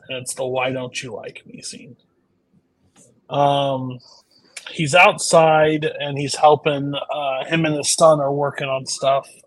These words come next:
and, um, he, like, his son makes, like, an off comment, and he's like, "Why don't you buy a T V, Dad?" He's like, "Why the hell would I need a T V, son?"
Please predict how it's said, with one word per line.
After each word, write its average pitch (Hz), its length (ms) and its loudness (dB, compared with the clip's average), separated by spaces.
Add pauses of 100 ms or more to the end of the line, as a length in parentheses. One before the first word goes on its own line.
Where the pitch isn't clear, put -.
and, 135 500 -4 (220)
um, 127 540 -6 (1000)
he, 170 480 0
like, 143 440 -2 (200)
his 147 160 -4
son 165 280 6
makes, 143 200 0
like, 135 140 0
an 123 80 -2
off 123 340 2 (280)
comment, 123 440 -2
and 127 100 -4
he's 127 120 -6
like, 131 140 -2
"Why 170 100 4
don't 208 140 2
you 254 40 0
buy 226 200 6
a - 40 0
T - 220 -6
V, 170 220 -2
Dad?" 120 420 -8 (100)
He's 123 120 -16
like, 123 100 -18
"Why 131 160 0
the 135 100 -2
hell 139 240 0
would 135 140 2
I 135 80 2
need 139 180 -4
a 123 60 -6
T - 240 -14
V, 147 180 -8
son?" 127 500 -12